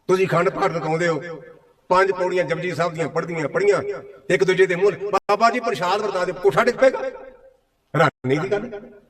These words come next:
ਜਪਜੀ ਸਾਹਿਬ ਦਾ ਸੰਪੂਰਨ ਪਾਠ ਨਹੀਂ ਸੁਣਦੇ। ਪੰਜ ਪੌੜੀਆਂ ਪੜ੍ਹ ਦਿੱਤੀਆਂ, "ਬਾਬਾ ਜੀ, ਪ੍ਰਸ਼ਾਦ ਵਰਤਾ ਦਿਓ," ਤੇਰੇ ਤੇ ਕੋਠਾ ਨਾ ਡਿੱਗ ਪਿਆ। ਭੁੱਲਿਆ ਪੁਰਸ਼ਾ, ਤੇਰੇ ਘਰ ਦੀਨ ਦੁਨੀਆ ਦਾ ਮਾਲਕ ਆਇਆ, ਇਹ ਉਹ ਗੁਰੂ ਹੈ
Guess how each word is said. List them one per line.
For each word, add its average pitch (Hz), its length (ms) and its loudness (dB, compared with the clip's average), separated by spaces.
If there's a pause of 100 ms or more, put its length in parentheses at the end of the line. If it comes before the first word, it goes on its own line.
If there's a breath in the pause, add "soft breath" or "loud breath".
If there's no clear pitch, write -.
(640)
ਜਪਜੀ 214 420 4
ਸਾਹਿਬ 233 260 4
ਦਾ 247 140 4
ਸੰਪੂਰਨ 233 560 2
ਪਾਠ 247 520 4
ਨਹੀਂ 269 160 0
ਸੁਣਦੇ। 170 580 -4 (1000)
ਪੰਜ 240 220 4
ਪੌੜੀਆਂ 226 360 -4
ਪੜ੍ਹ 247 180 -2
ਦਿੱਤੀਆਂ, 226 440 -6
"ਬਾਬਾ 214 240 2
ਜੀ, 247 100 -2
ਪ੍ਰਸ਼ਾਦ 208 380 4
ਵਰਤਾ 208 260 0
ਦਿਓ," 190 120 4 (380)
ਤੇਰੇ 202 140 8
ਤੇ 202 100 4
ਕੋਠਾ 190 260 0
ਨਾ 180 60 0
ਡਿੱਗ 151 160 -2
ਪਿਆ। 135 160 -2
ਭੁੱਲਿਆ 202 300 4
ਪੁਰਸ਼ਾ, 180 280 0
ਤੇਰੇ 190 300 2
ਘਰ 180 220 -4 (140)
ਦੀਨ 175 260 4
ਦੁਨੀਆ 180 280 2
ਦਾ 185 120 2
ਮਾਲਕ 160 320 2
ਆਇਆ, 147 500 -2
ਇਹ 208 80 8 (100)
ਉਹ 262 260 6
ਗੁਰੂ 262 280 6
ਹੈ 220 140 4